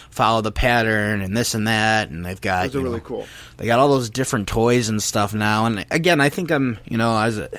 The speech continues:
Speaker 1: as a coach, I'm more of a, I'm a fan of, uh, s-, like, some of 'em. Um, some of 'em I think are just kind of just, like, just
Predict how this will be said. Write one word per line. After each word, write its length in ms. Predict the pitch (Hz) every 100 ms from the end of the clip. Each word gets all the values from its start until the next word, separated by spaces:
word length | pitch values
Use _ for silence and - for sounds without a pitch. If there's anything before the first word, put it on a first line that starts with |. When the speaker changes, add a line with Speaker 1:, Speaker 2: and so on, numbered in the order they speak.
| - -
Speaker 1:
as 100 | 104
a 40 |
coach, 380 | - 147 165 -
I'm 140 | 113 104
more 260 | 104 104
of 80 | 98
a, 280 | 98 95 95 - - - - -
I'm 60 | -
a 40 |
fan 400 | 110 - 110 107
of, 440 | 120 117 120 120 117 - - -
uh, 320 | 98 98 95
s-, 300 | 92 - - - - - - -
like, 220 | - 92 - - - - - - - - - - -
some 340 | - - 131 151
of 140 | 156
'em. 320 | 190 196 226 - - -
Um, 760 | 98 104 - 104 104 104 104 101 - - - -
some 180 | - 135
of 60 |
'em 100 | 139
I 80 | 131
think 180 | 123 127
are 100 | 120
just 300 | 110 113 -
kind 200 | 127 120
of 100 | 113
just, 200 | 107 101
like, 240 | 101 95 - - - - -
just 220 | - 104